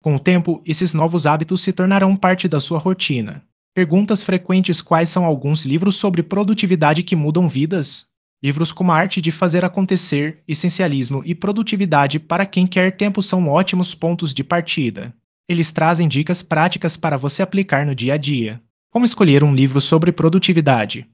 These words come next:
Olhe para suas necessidades. Você quer melhorar sua gestão do tempo ou aprender a focar? Escolha um que converse com o que você precisa melhorar. Os livros sobre produtividade que prometem transformar sua rotina realmente funcionam? Sim.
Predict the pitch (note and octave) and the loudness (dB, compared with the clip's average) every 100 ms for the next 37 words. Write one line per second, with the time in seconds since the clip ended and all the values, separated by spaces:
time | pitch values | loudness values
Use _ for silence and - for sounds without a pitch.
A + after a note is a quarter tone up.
0 | _ _ _ F3+ F#3 D#3 C3+ - C3 D#3+ | _ _ _ 0 4 4 2 0 -2 -2
1 | D#3 F3+ E3+ C#3 A#2 G2+ - - - _ | -2 -2 0 2 0 -4 -8 -10 -12 _
2 | _ - - D#3+ E3+ C3 C3 D#3+ D#3 C#3 | _ -6 -2 2 2 2 2 4 4 2
3 | - D#3 D3+ - E3+ D#3+ D#3+ F3+ F#3 A3+ | 0 2 0 2 0 2 2 2 2 0
4 | G3+ F3+ F3+ G#3 E3+ E3+ E3 - D3+ G#3 | 2 0 2 2 2 2 -2 -2 -2 -2
5 | - _ _ _ D3+ - D3+ C#3+ D3+ D#3 | -10 _ _ _ -10 -4 -2 0 -2 -4
6 | - D3+ C3+ C3 - - D3+ C#3+ D3 D#3+ | -4 0 2 0 -2 -6 -6 -4 -2 -2
7 | D#3 D#3+ F3 D#3+ D#3 D3 A#2+ A2 G#2+ _ | -4 -4 -2 -2 0 0 -2 -4 -6 _
8 | _ _ C3+ B2 D#3+ F#3 F#3 F#3+ E3+ F#3+ | _ _ -8 0 0 2 2 0 -2 -2
9 | G3 G3+ G#3+ G3+ F#3 E3+ F3 F3+ F3+ G3 | -2 -2 -2 -2 0 2 2 0 -4 -2
10 | F3+ F3 G3+ G3+ F#3 - F3 D#3 F3 - | 0 0 0 0 -2 0 0 2 0 -2
11 | D#3+ B2+ F3+ - E3+ B2+ F#3 F#3+ E3 - | -4 -4 -2 -2 -2 0 0 2 0 -2
12 | F#3+ F3 - B2 B2 A3 A#3 _ _ - | -2 -2 -2 -4 -2 -4 -6 _ _ 0
13 | C#3+ B2 | 4 4